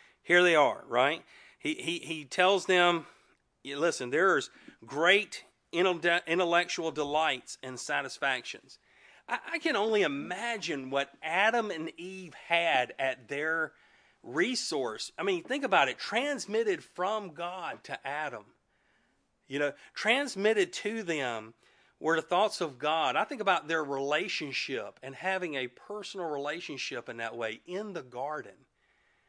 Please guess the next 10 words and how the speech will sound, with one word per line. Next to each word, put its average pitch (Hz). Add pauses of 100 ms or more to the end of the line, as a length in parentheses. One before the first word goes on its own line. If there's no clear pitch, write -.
(160)
How 311
could 175
you 165 (120)
have 202
any 202
greater 147
intellectual 175
experience 147
than 110
that? 120